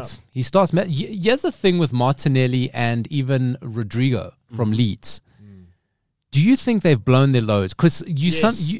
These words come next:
Speaker 1: you, do
Speaker 2: You
Speaker 1: you,
Speaker 2: think
Speaker 1: and
Speaker 2: so,
Speaker 1: so, so
Speaker 2: really?
Speaker 1: you think, like,
Speaker 3: Yes.
Speaker 1: first two games and
Speaker 3: Yeah, they done.
Speaker 1: take people by surprise.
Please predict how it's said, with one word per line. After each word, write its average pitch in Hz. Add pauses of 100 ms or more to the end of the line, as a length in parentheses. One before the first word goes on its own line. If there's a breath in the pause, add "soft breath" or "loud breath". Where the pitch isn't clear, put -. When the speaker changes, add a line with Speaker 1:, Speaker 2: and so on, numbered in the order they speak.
Speaker 1:
you, 208
do 156
Speaker 2:
You -
Speaker 1:
you, 214
Speaker 2:
think 240
Speaker 1:
and 180
Speaker 2:
so, -
Speaker 1:
so, 190
so 190
Speaker 2:
really? 196
Speaker 1:
you 185
think, 214
like, 170
Speaker 3:
Yes. 127
Speaker 1:
first 202
two 180
games 156 (160)
and 139
Speaker 3:
Yeah, 147
they 143
done. 131
Speaker 1:
take 156
people 147 (100)
by 131
surprise. 123